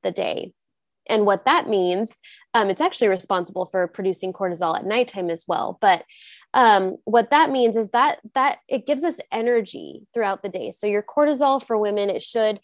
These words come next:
spike about two hours after you wake up in the morning. It should slowly come down throughout the day and then kind of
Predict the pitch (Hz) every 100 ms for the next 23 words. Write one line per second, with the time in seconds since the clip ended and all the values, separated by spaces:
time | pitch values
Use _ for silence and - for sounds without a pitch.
0 | _ _ - - - 220 240 240 - 208
1 | 190 - - 285 277 262 262 262 - 220
2 | - 220 214 202 208 202 196 185 202 220
3 | 233 233 190 - 190 175 - - 220 226
4 | 247 269 277 277 254 247 220 202 180 180
5 | 185 190 175 - 175 185 170 - 185 180
6 | 180 - 196 185